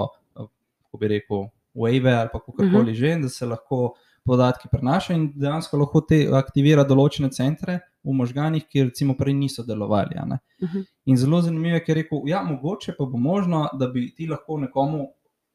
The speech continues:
Speaker 1: povrnil ali pa n-, ustvaril neko funkcionalnost, ki je prej ni imel."
Speaker 2: Mhm.
Speaker 1: Primer. V-, ti vgradijo čip, ki ti stimulira center za vid
Speaker 2: Ja.
Speaker 1: in ti si slep in če ti bi v, v te pravih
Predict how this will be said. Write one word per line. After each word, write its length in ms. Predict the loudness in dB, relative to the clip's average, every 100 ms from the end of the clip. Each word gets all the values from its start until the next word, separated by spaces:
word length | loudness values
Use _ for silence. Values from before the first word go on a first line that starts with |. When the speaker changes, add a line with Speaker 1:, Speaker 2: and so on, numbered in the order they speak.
| 2
Speaker 1:
povrnil 520 | 4 8 8 8 6
ali 160 | 6 4
pa 280 | 4 0 0 -4 _ _ _ _ _ -4
n-, 140 | -2 2
ustvaril 800 | 2 2 2 6 6 4 2 -2
neko 300 | -6 -4 -4
funkcionalnost, 760 | -2 -4 0 2 4 2 0
ki 80 | -6
je 60 | -2
prej 180 | 0
ni 100 | 0
imel." 220 | 0 -2 -4 _ _ _
Speaker 2:
Mhm. 140 | -2
Speaker 1:
Primer. 360 | 2 4 4 0 -12 _ _ _ _ _ _ _ -16
V-, 240 | -14 -14 -16
ti 140 | -8 -4
vgradijo 440 | 0 0 2 0
čip, 280 | 0 -4 -4 -4
ki 140 | -4
ti 420 | -2 0 2 0 -6
stimulira 920 | -12 0 4 6 6 6 4 2 -2
center 420 | -2 0 0 -4
za 140 | -6 -4
vid 220 | -4 -6 -10 -20 _
Speaker 2:
Ja. 180 | -4 -2
Speaker 1:
in 140 | -2
ti 200 | -4 -4
si 160 | -4 -6
slep 380 | -6 -4 -2 -2 -4 -6 -4
in 180 | -6
če 120 | -4 -6
ti 160 | -6
bi 180 | -2 -2
v, 60 | -2 -4 -2 2
v 80 |
te 100 | 2
pravih 560 | 4 4 4 4 2 0